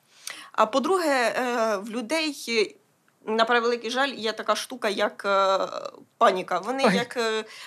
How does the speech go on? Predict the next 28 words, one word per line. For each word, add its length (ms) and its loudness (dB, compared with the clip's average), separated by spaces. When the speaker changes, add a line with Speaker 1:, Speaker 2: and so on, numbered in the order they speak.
Speaker 1:
оці, 540 -6
е, 300 0
звірки, 380 -6
як 260 -6
їх 140 -8
лемінги. 500 2
Speaker 2:
А. 140 8
Speaker 1:
Можуть 420 2
ломанутися 800 2
і 180 -2
всі 240 -8
ото 280 0
кудись 340 -8
ломануться. 600 -2
Тобто 260 -2
це 160 -8
також 380 -6
є 140 -2
негативним. 720 -6
І 120 -6
от 220 -2
я 400 2
дійсно 560 -4
в 120 -8
м'якій 480 -4
формі 540 -2
людям 440 -2
пробувала, 800 0